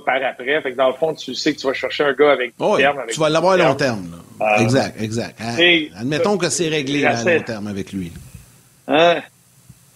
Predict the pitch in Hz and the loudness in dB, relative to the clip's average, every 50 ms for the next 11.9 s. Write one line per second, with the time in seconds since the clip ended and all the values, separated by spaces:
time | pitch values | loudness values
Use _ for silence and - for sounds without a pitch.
0 | - - - - - 196 202 - - 165 151 147 151 156 143 117 - 151 175 190 | -20 -18 -16 -2 0 0 2 2 2 2 2 4 2 2 0 0 2 2 4 4
1 | 180 170 175 185 180 160 165 147 147 147 131 139 139 135 143 135 113 117 110 - | 4 2 0 -4 -4 -2 0 0 0 0 2 2 2 4 4 2 2 -2 -4 -4
2 | - 135 143 156 156 - - 135 147 147 143 123 - 143 147 147 135 160 180 175 | 0 4 4 4 4 2 0 -2 -4 -4 -2 -2 -2 0 0 0 2 2 4 4
3 | 156 143 - 147 143 131 135 - 165 165 160 151 139 123 113 151 170 175 - - | 4 2 2 2 2 2 2 2 0 2 4 4 2 2 2 2 0 0 -2 -4
4 | - 135 127 - 156 151 151 143 139 143 143 143 - - 156 156 160 160 156 143 | -6 -6 -2 0 0 0 2 2 2 2 2 0 2 2 4 4 4 2 0 -4
5 | 135 127 131 131 - 139 127 123 123 123 127 120 120 120 120 - - 135 135 143 | -2 -2 -2 -2 0 0 0 0 0 0 -2 -4 -6 -8 -8 -4 0 4 4 4
6 | 147 139 135 - - 127 120 - - _ - 156 175 190 - - _ _ _ _ | 4 2 -2 -6 -10 -14 -18 -20 -20 _ -4 -2 -2 -2 -4 -8 _ _ _ _
7 | _ _ _ _ _ - - 180 175 - 131 - - - 147 143 - 120 117 123 | _ _ _ _ _ -4 2 2 4 4 2 0 -2 0 0 2 2 0 0 2
8 | 147 156 156 160 156 139 135 - 185 196 214 190 170 175 151 - - - 190 185 | 4 4 4 4 2 0 -2 -2 2 2 2 2 2 0 -4 -4 -4 0 2 2
9 | 175 160 147 127 - - 131 113 101 95 107 127 143 160 170 220 226 226 247 254 | 2 2 2 -2 -2 -4 -4 -4 -4 -6 -4 -4 -4 0 2 2 2 4 4 4
10 | 254 220 220 208 202 185 180 175 170 180 180 175 165 156 143 - - - 156 143 | 4 2 2 2 2 2 2 0 0 0 0 2 2 2 0 0 0 0 0 0
11 | - - 190 185 175 156 139 - - 135 120 - - 165 170 190 185 | 0 -2 -6 -4 -2 -4 -4 -4 -6 -6 -6 -2 2 4 4 4 4